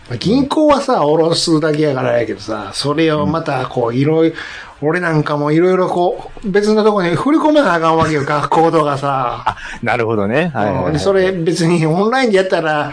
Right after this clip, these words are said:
Speaker 1: 手数料取られるやんか。
Speaker 2: ああ、そうなんですか。
Speaker 1: 何百円か。
Speaker 2: うん。
Speaker 1: まあ、たかだか二百円ぐらいやけど。でも、
Speaker 2: うんうんうん。
Speaker 1: い-、実際行ったらすぐ近くにあるもんやから、それやったら行こうわって感じやんか。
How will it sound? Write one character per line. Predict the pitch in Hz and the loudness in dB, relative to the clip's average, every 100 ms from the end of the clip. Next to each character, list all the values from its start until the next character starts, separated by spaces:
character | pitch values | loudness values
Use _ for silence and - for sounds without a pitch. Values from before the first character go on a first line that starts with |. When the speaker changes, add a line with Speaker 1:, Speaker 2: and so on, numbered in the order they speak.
| - | -6
Speaker 1:
手 | 269 | -4
数 | 294 349 | 2 2
料 | 220 | 4
取 | 185 180 | 2 2
ら | 180 | 2
れ | 180 | 4
る | 185 | 2
や | 156 | 2
ん | 127 | 0
か。 | 123 110 110 - - 104 | -2 -4 -8 -14 -10 -2
Speaker 2:
あ | 107 107 107 98 90 80 - | 2 2 2 2 0 -2 -6
あ、 | |
そ | 123 | -4
う | 98 | -4
な | |
ん | |
で | 80 | -4
す | 151 | -2
か。 | |
Speaker 1:
何 | 156 151 | 0 0
百 | 156 143 151 | 0 0 0
円 | 131 | 0
か。 | 117 113 113 | -2 -4 -4
Speaker 2:
う | |
ん。 | 151 | -4
Speaker 1:
ま | |
あ、 | 151 | -4
た | 156 | -4
か | |
だ | 156 | -2
か | - | 0
二 | 135 165 | 0 0
百 | 170 175 | 0 0
円 | 165 | 0
ぐ | 165 | 2
ら | 151 | 0
い | |
や | 127 | 0
け | |
ど。 | 110 101 - - - - | -2 -6 -12 -20 -20 -6
で | 247 | -2
も、 | 254 139 | 0 0
Speaker 2:
う | 208 | -2
ん | |
う | |
ん | |
う | 190 | -2
ん。 | 98 180 - - - | -2 -4 -8 -18 -2
Speaker 1:
い-、 | 269 269 | -2 0
実 | 220 233 - | -2 -2 2
際 | 269 | 0
行 | 311 | 2
っ | |
た | 214 | -2
ら | 139 | -2
す | - 339 | -2 0
ぐ | 294 | 0
近 | - - 214 | 0 -2 0
く | 180 | 0
に | |
あ | 131 | -2
る | 147 | -2
も | 170 190 | 0 0
ん | |
や | 127 | -2
か | 117 | -2
ら、 | 113 107 101 - | -4 -4 -8 -8
そ | 185 | -4
れ | 339 | -2
や | 202 | 0
っ | |
た | 339 | 0
ら | 156 | 0
行 | 147 | 0
こ | 180 | 2
う | |
わ | 156 | 2
っ | 135 | 0
て | 110 | -4
感 | 135 135 | -2 -2
じ | 117 | -2
や | |
ん | 101 | -8
か。 | - 92 | -14 -16